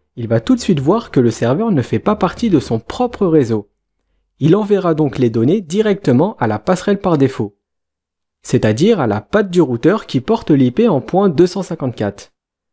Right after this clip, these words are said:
La passerelle par défaut, qu'on appelle aussi gateway, se configure directement sur le P C.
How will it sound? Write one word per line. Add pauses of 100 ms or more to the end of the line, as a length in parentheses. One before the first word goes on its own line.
(380)
La
passerelle
par
défaut,
qu'on
appelle
aussi
gateway,
se
configure
directement
sur
le
P
C.